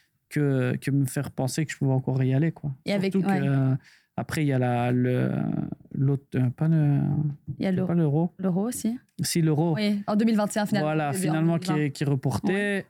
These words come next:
Speaker 1: Après, il me dit, euh, « Je vais en Belgique. » Et il me dit, Voilà, parce que je vois plein de joueurs commencent à être repris qui jouent en Belgique qu'avant,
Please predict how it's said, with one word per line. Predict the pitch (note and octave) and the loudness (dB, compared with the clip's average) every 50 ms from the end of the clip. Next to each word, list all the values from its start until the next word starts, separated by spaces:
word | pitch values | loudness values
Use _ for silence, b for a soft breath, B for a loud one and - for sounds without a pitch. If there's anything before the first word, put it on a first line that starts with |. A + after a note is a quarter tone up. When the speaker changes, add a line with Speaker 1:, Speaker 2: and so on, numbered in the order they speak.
| _ - | _ -6
Speaker 1:
Après, | - C3 - - - F3 E3+ E3 | -6 -6 -4 -2 -2 0 2 4
il | E3 | 4
me | D#3+ D3+ | 4 4
dit, | D3 D#3+ D#3+ D#3+ D3+ | 2 2 2 2 2
euh, « | C#3+ C#3 C3+ C3+ C3+ C3+ C#3 | 2 2 2 2 2 2 2
Je | C3 D3 C#3 | 2 2 2
vais | D3+ | 2
en | D3 C#3+ | 2 2
Belgique. » | C#3+ C#3 C3 C3 C#3 F3 G3+ F#3+ - D3+ | 2 2 2 2 4 2 2 2 2 0
Et | |
il | C#3+ | 2
me | D3 C#3 | 2 2
dit, | C#3 C3 | 2 0
Voilà, | C3+ C3+ - - F#3 F3+ E3+ - | 0 -2 -2 -2 -2 -2 -2 -2
parce | - C3+ - | -4 -6 -2
que | - C#3+ | -2 0
je | C3 C3+ | 2 2
vois | C#3+ E3 E3+ - | 2 0 0 0
plein | E3 D#3+ D3+ | 2 2 4
de | |
joueurs | C#3 D3 E3+ - - | 4 2 0 0 -2
commencent | - C#3 C#3 D3 C3+ - C#3 | 0 0 2 0 0 0 -2
à | |
être | C3+ - - | -4 -2 -2
repris | C3+ B2+ - F#3 F3 | -4 -4 -2 -4 -2
qui | - E3+ C#3+ | -2 0 0
jouent | C#3+ C#3+ | 2 2
en | D3 | 2
Belgique | C#3+ C3+ C3 D3 D3 - | 2 2 2 0 0 -2
qu'avant, | - - C3 B2+ C#3+ D#3 D#3 D3 | -2 0 0 2 2 2 2 0